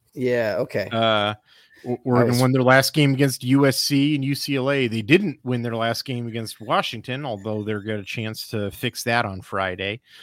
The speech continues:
Speaker 2: Like, y-, I, I mean, there may be some team that they haven't played since, like, the seventies that they haven't, like, oh, it turns out they've only played two games
Speaker 1: Rutgers?
Speaker 2: against Minnesota and they never beat 'em or something like that.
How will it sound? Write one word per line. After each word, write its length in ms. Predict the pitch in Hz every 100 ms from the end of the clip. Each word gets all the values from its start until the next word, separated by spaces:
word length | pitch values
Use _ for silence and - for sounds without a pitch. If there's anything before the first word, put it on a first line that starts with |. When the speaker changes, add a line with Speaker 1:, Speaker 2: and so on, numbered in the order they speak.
| -
Speaker 2:
Like, 420 | 127 127 127 127 - -
y-, 180 | 131 131
I, 200 | 143 - -
I 60 | 135
mean, 380 | 147 139 131 - - - -
there 140 | 180
may 120 | 185
be 100 | 180
some 260 | 160 170 143
team 220 | 156 139
that 100 | 127
they 120 | 120
haven't 360 | 123 123 117 95
played 420 | - 117 120 113
since, 320 | - 110 -
like, 260 | 110 107 101
the 160 | 101 98
seventies 800 | - - 135 120 110 101 101 95
that 140 | 104
they 220 | 113 107
haven't, 400 | 104 101 101 101
like, 340 | 101 104 101 -
oh, 300 | 117 240 185
it 200 | 52 95
turns 280 | - 226 262
out 120 | 143
they've 140 | 131 120
only 160 | 139
played 220 | 120 120 117
two 180 | 120
games 60 | 127
Speaker 1:
Rutgers? 260 | 160 160 139
Speaker 2:
against 380 | 147 151 -
Minnesota 920 | 120 123 151 175 - 131 117 104 98 98
and 120 | 101
they 140 | 98
never 260 | 107 170 170
beat 240 | 139 120
'em 160 | 104 101
or 60 | 95
something 260 | 107 -
like 220 | 107 98
that. 180 | 113 104